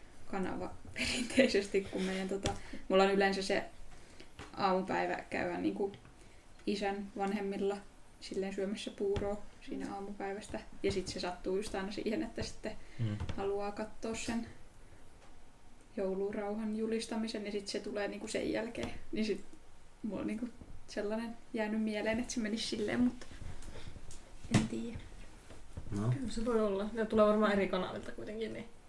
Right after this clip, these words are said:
Speaker 1: Niin,
Speaker 4: Niin, et se
Speaker 1: sitä
Speaker 4: niinku
Speaker 1: just mietin, että se voi olla, että se tulee sitten sen kuuman linjan päätteeksi.
Speaker 4: <laughs> Niin, ja nyt se tulee kai myöhemmin se lumiukko kuin mitä aikaisemmin. Tai viime, viimeksi tuli ainakin joskus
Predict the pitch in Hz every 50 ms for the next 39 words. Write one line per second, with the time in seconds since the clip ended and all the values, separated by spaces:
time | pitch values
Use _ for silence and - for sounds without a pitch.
0 | - - - - - - - - - - 254 247 233 220 208 214 220 214 190 196
1 | 196 - - 196 214 202 202 196 196 202 202 202 208 208 - - 208 190 180 185
2 | 190 190 190 - - 202 185 190 196 196 190 185 180 175 180 180 180 - 185 -
3 | 185 175 180 185 185 190 - - - - - - - - - - - - - -
4 | - - - - - - - - - - - - 214 208 202 208 196 - - -
5 | - - - - - - - - - - - - - 196 190 190 196 202 220 247
6 | 254 247 240 233 - - 233 214 202 202 - - - 214 247 - - - 254 -
7 | 269 262 339 262 254 - - - - 120 117 110 - 254 254 269 277 262 262 269
8 | - 254 208 208 - 220 220 214 208 214 220 214 208 220 220 214 180 170 175 -
9 | 98 - 190 196 - - - - - - - - 202 202 185 196 208 - - -
10 | 220 - 214 202 - 214 208 196 202 196 196 214 220 208 190 185 170 - - -
11 | - - - - 214 202 180 - - - - 190 190 - - 196 - 190 196 -
12 | - 202 -